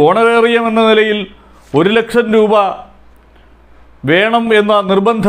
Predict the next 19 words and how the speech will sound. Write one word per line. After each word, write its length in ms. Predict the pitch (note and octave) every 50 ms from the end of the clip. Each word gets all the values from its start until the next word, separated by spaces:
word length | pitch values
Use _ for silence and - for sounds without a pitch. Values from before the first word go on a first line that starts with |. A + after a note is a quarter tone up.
| G3+
ബുദ്ധി 260 | G3 G3 - F#3+ F#3+ F3+ E3 D3 - - - - - - -
കെ 100 | D#3 E3+ F#3+ G3+
വി 80 | G#3+ G3+ -
തോമസിന് 460 | G3+ F#3+ F#3+ F#3+ - - F#3+ F3 E3+ E3 D#3+ C3+ - - C#3
ഉണ്ടാകാൻ 440 | D#3+ F#3+ F#3+ G3+ F#3 F3+ F3 E3+ D#3+ C#3+ D3+
പാടില്ല. 340 | - B2+ C#3+ D3 C3+ A2+ G2 - - - - - _ _ - -
അതാണ് 280 | D3+ F#3 G3 G3+ G#3 G#3+ - G3
കെ 80 | F#3+ G3 G3+
വി 80 | A3 F#3+ -
തോമസ് 340 | G3+ G3+ G3+ G#3 F#3+ - F#3+ F3
എന്ന 120 | F#3 F#3 F#3 F3+ F3
രാഷ്ട്രീയക്കാരന്, 880 | F3 F3+ - - F#3 G3 G3 G3 F#3+ F#3+ F#3 F3+ F3 F3 E3+ F#3+ A3+ B3 A#3 - - - - _ _ - - - - - - - - _ _ _ _ - C3+ C#3+
ഇപ്പോൾ 220 | C#3+ G3 G#3 G3+ G3 F#3 F3 - - - - C#3+
ഇടതുപക്ഷ 420 | E3+ G3 G#3+ A3+ A3 A3 A3 - A3 G#3 G#3+
രാഷ്ട്രീയത്തിനോടൊപ്പം 840 | G#3 G#3 - G#3 G#3+ G#3+ G3 G#3 G#3 G#3 G#3 G#3 G3+ G3 G3+ G3+ G3 F#3+ F#3 -
ചേർന്നതിൻ്റെ 500 | F#3 F#3+ G3+ G3+ A3 G#3+ G#3+ G3+ G#3+ G3+ G3
പേരിൽ 240 | G3+ G3+ G3+ G3+ G3 - E3+
കോൺഗ്രസ്സുകാരിൽ 720 | E3 F#3+ G3+ G3+ G#3+ G#3 E3 G#3 G3+ G#3 G#3 G3+ G3 G3+ G3 G3+
നിന്ന് 180 | G3 G3 F#3+